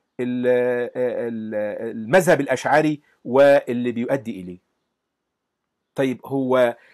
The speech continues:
ونتكلم بقى على إن إيه؟ المعتزلة هم الناس اللي اتكلموا عن حرية الإرادة.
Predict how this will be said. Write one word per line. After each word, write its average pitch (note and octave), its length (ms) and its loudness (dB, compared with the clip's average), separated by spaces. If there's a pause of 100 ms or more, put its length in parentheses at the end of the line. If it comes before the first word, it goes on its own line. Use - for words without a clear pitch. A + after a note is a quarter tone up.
(120)
ونتكلم D3 360 6
بقى G#3 140 8
على G3 200 10
إن G#3 100 0
إيه؟ G3+ 400 2
المعتزلة F3 680 0
هم G#3 340 -2
الناس G3 600 -4
اللي D#3+ 120 -4
اتكلموا F#3+ 340 -6
عن D#3+ 100 -8
حرية F3 580 -6
الإرادة. C3 560 -6